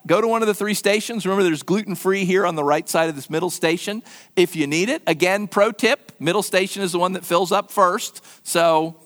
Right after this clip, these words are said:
head to the sides. So let's pray. Uh, Lord, um, I know I'm supposed to say thank you at this point, but I haven't liked <laughs> this passage. Th-, this hits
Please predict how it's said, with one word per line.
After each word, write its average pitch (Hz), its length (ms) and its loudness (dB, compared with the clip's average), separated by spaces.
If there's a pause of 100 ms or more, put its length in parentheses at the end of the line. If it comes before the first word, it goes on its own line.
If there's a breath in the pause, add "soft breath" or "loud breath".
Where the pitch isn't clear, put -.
(200)
head 175 240 0
to 214 60 -2
the 214 100 -2
sides. 185 640 0 (340 loud breath)
So - 100 -8
let's 131 140 -6
pray. - 200 -10 (1700)
Uh, 143 240 0
Lord, 135 320 0 (100)
um, 101 460 -4 (440 loud breath)
I 127 120 0
know 139 160 0
I'm 107 100 -2
supposed - 280 -4
to 104 60 -14
say 101 200 -2
thank 107 320 -4
you 90 80 -2
at 85 80 -8
this 90 160 -8
point, 85 300 -10
but - 140 -10 (220)
I 147 140 2
haven't 269 280 -4
liked 104 400 -4
<laughs> - 0 -
this - 220 -2
passage. - 880 -6 (1400 soft breath)
Th-, 185 240 -2
this 170 400 -2
hits - 540 -4